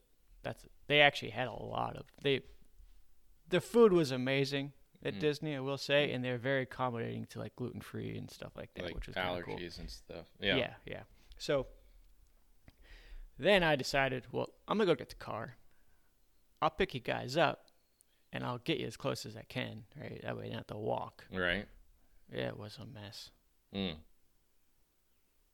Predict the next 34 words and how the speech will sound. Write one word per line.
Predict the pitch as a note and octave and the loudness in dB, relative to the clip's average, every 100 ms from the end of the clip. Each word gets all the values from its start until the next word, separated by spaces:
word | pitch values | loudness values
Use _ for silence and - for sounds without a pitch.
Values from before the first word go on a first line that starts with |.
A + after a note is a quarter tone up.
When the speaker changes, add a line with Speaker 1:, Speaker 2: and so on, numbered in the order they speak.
| _ _ _ _ _ _ _ _ _ _ | _ _ _ _ _ _ _ _ _ _
Speaker 1:
And | E3+ F3+ | 0 4
then | G#3 | 8
we | G#3+ | 8
go | G3+ G#3 | 10 8
to | G3+ | 8
Disney, | A#3 A#3+ - | 6 6 6
Speaker 2:
Yeah, | A#2 | 8
I | B2 | 8
was | |
Speaker 1:
and | D#3 | 8
then | - | 2
Speaker 2:
gonna | F3 | 2
Speaker 1:
the | |
Speaker 2:
say, | F3 | 2
Speaker 1:
nightmare, | E3+ F3+ F3+ | 2 2 2
Speaker 2:
but | B2 | 4
Speaker 1:
the | E3 | 4
nightmare | D#3 F3+ G3 G3+ | 10 10 10 10
begins. | G3 F#3 F3 C3 - - E3 | 10 10 10 10 6 8 6
Speaker 2:
<laughs> | - - - - - - - - - - - - - - - - - - - - - | 8 4 4 2 0 -2 -6 -8 -12 -14 -14 -18 -18 -20 -20 -20 -20 -20 -20 -20 2
Then | C#3 D#3+ | 10 10
it | C3 | 10
really | C3+ D3 C3 | 8 10 10
got | G#2+ G2 | 10 8
Speaker 1:
<laughs> | G2 | 8
Speaker 2:
bad. | F2+ E2+ E2 - - - - - - - A#2 - | 6 6 2 -6 -12 -18 -20 -16 -10 -8 -8 6
Speaker 1:
Yeah, | C#3 C3+ | 8 8
it | - | 4
did. | - - - - - | -6 -6 -10 -12 0
Speaker 2:
Oh, | G2+ G#2+ G#2 G2 F2+ E2 - _ _ _ _ - | 4 4 4 4 2 -2 -8 _ _ _ _ -6
that's | G2 G2 - | -6 -6 -10
sad. | - B1+ C2 - - _ _ _ _ _ _ _ _ _ - | -12 -12 -14 -16 -20 _ _ _ _ _ _ _ _ _ -6
Man. | F#2 F2+ D2+ - | 0 2 2 -2
Speaker 1:
Yeah. | G#2+ G#2 | -10 -8